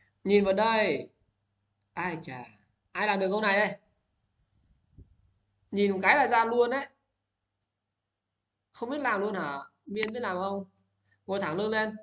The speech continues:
làm như này đi, xong thầy chỉ cho. Nó hay lắm. Bài này phải liên quan đến, ờ, hình tam giác các em nhá. Hình tam giác thế thì có thấy rằng cái đoạn này này, cái hình này này, hình tam giác là E D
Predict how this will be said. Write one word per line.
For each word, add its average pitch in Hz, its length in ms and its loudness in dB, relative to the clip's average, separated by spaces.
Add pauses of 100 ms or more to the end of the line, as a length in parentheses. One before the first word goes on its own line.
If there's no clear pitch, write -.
(140)
làm 185 200 2
như 208 80 -2
này 185 220 -2
đi, 185 80 -4
xong 196 180 -10
thầy 175 140 -4
chỉ 139 160 -6
cho. 170 140 -10 (680)
Nó 214 100 -6
hay 208 200 -4
lắm. 226 180 -2 (580)
Bài 175 160 -2
này 180 160 -2
phải 160 80 -2
liên 190 220 -2
quan 202 260 -2
đến, 175 280 0
ờ, 214 400 -2 (120)
hình 185 300 -2
tam 202 160 -4
giác 233 300 -6
các 254 200 -6
em 233 100 -6 (340)
nhá. 214 320 -2 (840)
Hình 196 140 0
tam 214 160 2
giác 240 240 0
thế 254 140 -4
thì 233 280 -4
có 220 80 -4
thấy 208 200 2
rằng 214 160 0
cái 226 60 -4
đoạn 196 200 2
này 180 180 0
này, 175 180 0
cái 220 100 -6
hình 190 100 -2
này 180 140 0
này, 165 260 -4 (480)
hình 185 300 2
tam 208 220 2
giác 220 360 0
là 175 580 2
E 196 640 -2 (1700)
D 185 100 -8